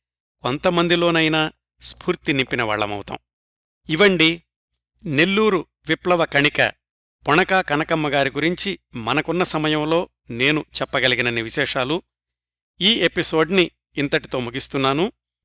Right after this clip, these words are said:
ఈ కార్యక్రమాలను ఆదరించి అభిమానిస్తున్న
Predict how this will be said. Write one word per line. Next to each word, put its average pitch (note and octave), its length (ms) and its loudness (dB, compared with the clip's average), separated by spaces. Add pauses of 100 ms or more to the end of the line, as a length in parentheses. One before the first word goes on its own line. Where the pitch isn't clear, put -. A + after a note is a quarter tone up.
(120)
ఈ G3 200 2
కార్యక్రమాలను D#3+ 840 0 (260)
ఆదరించి E3 640 0
అభిమానిస్తున్న C#3+ 760 0